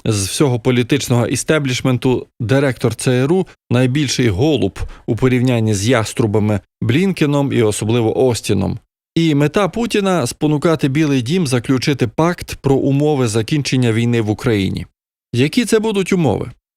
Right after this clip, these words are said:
Є інформація, що він хоче запропонувати піти з правобережної Херсонщини в обмін на Краматорськ і Слов'янськ,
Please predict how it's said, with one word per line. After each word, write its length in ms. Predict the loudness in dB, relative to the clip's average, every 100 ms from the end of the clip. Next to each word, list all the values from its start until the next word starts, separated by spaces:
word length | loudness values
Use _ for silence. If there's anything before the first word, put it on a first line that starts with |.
| 0
Є 160 | 2 2
інформація, 720 | 0 0 0 -2 2 2 2
що 300 | 0 2 2
він 200 | 0 -2
хоче 340 | -2 0 0
запропонувати 720 | 0 0 0 0 0 2 0 -2
піти 420 | -2 0 0 0
з 40 |
правобережної 800 | 0 0 2 2 2 0 0 -2
Херсонщини 840 | -2 -2 0 -2 -2 -2 0 0 -2
в 120 | 0 2
обмін 340 | 2 2 2
на 120 | 0
Краматорськ 640 | 0 0 0 2 0 0 -4
і 60 |
Слов'янськ, 580 | 0 0 2 -2 -6